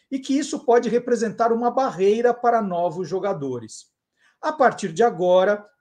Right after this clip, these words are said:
todos os funcionários do governo só poderão se referir a jogos, né? Todas as expressões, se for falar de esportes, nossa, não pode falar isso, com a nomenclatura francesa.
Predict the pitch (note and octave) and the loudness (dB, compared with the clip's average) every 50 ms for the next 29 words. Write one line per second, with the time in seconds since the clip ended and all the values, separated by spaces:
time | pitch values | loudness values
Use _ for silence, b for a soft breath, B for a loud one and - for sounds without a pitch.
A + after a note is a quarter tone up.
0 | _ _ _ - A#3+ C4 D4 D4+ A3+ C4 B3 G3 A3 A3 - - - A#3+ B3 A3 | _ _ _ 2 2 4 4 0 -2 -4 -6 -8 -8 -10 -12 -10 -8 -8 -8 -8
1 | - - A3 F#3 D#3 D3 D#3 E3 F3+ G3 G3+ G3 A3 G#3 D3+ D3+ F3+ D#3 F#3 G#3+ | -6 -6 -6 -4 -4 -6 -6 -6 -6 -6 -6 -6 -6 -8 -8 -10 -8 -2 0 0
2 | F#3+ D3 B2 D3+ D#3 D3+ D#3 D#3 F3+ G3+ A#3+ C4+ - _ _ _ - - - A#3 | 0 0 -4 -6 -2 0 0 -2 -2 -6 -8 -10 -10 _ _ _ -8 -2 -2 -2
3 | A#3 B3+ B3+ F3+ A3 A3 C4+ D4 - C#4+ G#3+ A#3+ A#3+ - A#3 - F3+ F3+ G3+ G3+ | 0 0 0 2 4 4 4 2 -2 -2 -4 -4 -4 -4 -6 -6 -4 -4 -2 -2
4 | A3 F#3+ C#3+ C#3 F3+ F3 E3+ E3+ F#3 G3 A#3+ A#3+ F3 E3 D#3 F3 F#3 - _ _ | -2 -4 -4 -4 -4 -2 -2 -2 -4 -6 -8 -10 -10 -10 -12 -12 -12 -16 _ _
5 | _ _ _ _ _ _ _ _ _ _ _ _ _ _ - - F#3+ A#3 - G3 | _ _ _ _ _ _ _ _ _ _ _ _ _ _ -2 2 2 2 2 0
6 | E3+ F3 F3+ - - F#3+ F3 - - E3+ D#3+ D3 B2+ - - - - - - - | -4 -6 -10 -10 -8 -8 -8 -6 -6 -8 -8 -8 -10 -14 -18 -20 -20 -20 -14 -8
7 | - G3 G3 - F#3 F#3 F3+ D3+ C#3 D3 D#3 D3 D3 C3 - _ _ _ _ _ | -8 -6 -4 -2 -2 -2 -2 -2 -4 -6 -8 -6 -8 -8 -12 _ _ _ _ _
8 | _ _ _ _ - A#3 B3 A#3+ G3+ - - - _ - D#3+ D#3+ E3+ G3+ A3 G#3+ | _ _ _ _ -2 0 0 0 0 -4 -8 -8 _ -2 0 0 0 -2 -6 -8
9 | - - - - D3 E3 D#3+ - - C3 C#3 C#3+ - - - - - - - - | -14 -20 -20 -16 -16 -16 -16 -16 -18 -20 -18 -16 -18 -18 -18 -16 -18 -18 -18 -18
10 | - - _ b b b b b b b b b _ - A3 A#3 B3 B3+ B3 A#3+ | -20 -20 _ b b b b b b b b b _ 0 2 4 4 4 4 4
11 | A3+ C4 C#4 C4+ C#4 C#4+ C4 B3 A#3 A#3+ - A#3+ B3+ A#3 - B3+ C4+ B3+ G#3+ - | 4 4 4 2 0 2 2 0 0 0 2 2 2 2 2 0 0 0 -2 -4
12 | - - F#3 D#3+ C#3+ B2 A2 - - | -4 -4 -2 -2 -2 -4 -6 -12 -18